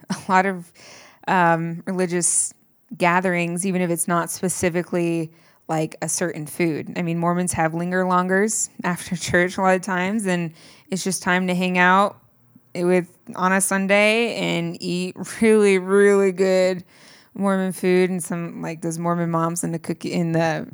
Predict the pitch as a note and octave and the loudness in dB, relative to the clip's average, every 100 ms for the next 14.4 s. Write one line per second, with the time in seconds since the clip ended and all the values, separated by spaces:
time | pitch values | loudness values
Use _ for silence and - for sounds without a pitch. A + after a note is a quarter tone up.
0 | - E3 D3+ - F3+ - - E3+ E3+ F3 | -6 -4 -2 -4 -8 -10 -4 -2 0 -2
1 | - F#3+ - F#3 F#3+ - - - - - | -4 -6 0 0 0 -6 -14 -18 -18 -16
2 | - - - F3 - - F#3 - - - | -14 -12 -10 -10 -10 -10 -10 -12 -16 -18
3 | - - G#3+ G#3 G#3 A3 F3+ - F3 A#3+ | -6 4 6 6 4 4 4 2 4 6
4 | A3+ A#2+ G#3 A3+ - A#3 A#3+ A#3+ B3+ F#3 | 4 4 2 0 2 6 6 6 2 2
5 | - A3 A3 A#3 F#3+ - - - - - | 2 2 4 0 0 -10 -20 -20 -20 -20
6 | _ G#3+ A#3+ C#4+ G3+ G3+ A#3+ C4 A#3+ G#3+ | _ 2 2 2 4 4 4 0 -2 -2
7 | - - G#3 G#3 G#3+ G3+ - - - - | -2 -2 0 0 0 -2 -8 -18 -20 -8
8 | G#3 A3 G#3 - - A3 A3 A3 - F#3+ | -2 0 0 -2 -4 0 0 0 -2 -2
9 | F#3+ G3 F#3+ G3+ G3 F#3 - F3+ F3 F3+ | -2 -4 -4 -2 0 0 0 0 -2 -2
10 | G3 F#3 G3 G3 F#3+ - _ _ _ - | -2 0 2 0 -2 -14 _ _ _ -20
11 | - _ _ G3+ - G3+ F#3+ F#3+ - F3+ | -20 _ _ -2 0 0 2 0 -2 0
12 | G3 D4+ - - G#3+ F#3+ F3 F3+ A#3+ - | 2 2 -4 -6 -4 -2 -2 -2 -4 -8
13 | - - G3+ G3 F#3+ F3+ F3 - G3 F3+ | -14 -10 -2 0 0 -2 -4 -2 0 0
14 | F3+ F3+ - | 0 -2 -6